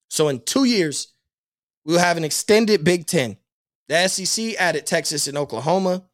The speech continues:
And now other schools are trying to apply to be part of what we feel like are being two mega conference being built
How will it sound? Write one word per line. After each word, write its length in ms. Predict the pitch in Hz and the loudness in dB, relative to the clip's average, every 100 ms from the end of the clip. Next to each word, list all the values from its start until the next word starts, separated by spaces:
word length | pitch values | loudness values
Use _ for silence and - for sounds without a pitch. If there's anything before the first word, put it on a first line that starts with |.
| _ _ _ | _ _ _
And 200 | 175 156 | -2 0
now 240 | 160 220 220 - | 2 4 2 2
other 280 | 294 330 | 2 2
schools 420 | 294 - 294 277 226 | -2 0 0 0 0
are 60 | |
trying 340 | 208 226 220 208 | 2 2 2 2
to 140 | 196 | 0
apply 340 | 180 190 202 | 2 2 2
to 80 | 196 | 2
be 180 | 175 190 | -2 -6
part 280 | 170 190 196 | 0 2 2
of 100 | 175 | 0
what 180 | 180 - | -6 -4
we 140 | 190 | -6
feel 240 | 180 185 | -2 0
like 260 | 170 165 160 | 2 2 0
are 100 | 156 | -4
being 300 | 156 170 156 | -2 -2 -2
two 240 | 139 196 | -6 -6
mega 360 | 175 160 175 185 | -4 0 0 0
conference 500 | - 180 165 160 143 | -2 -2 -2 -4 -6
being 320 | 147 151 127 113 | -4 -2 -2 0
built 280 | 156 165 | 2 2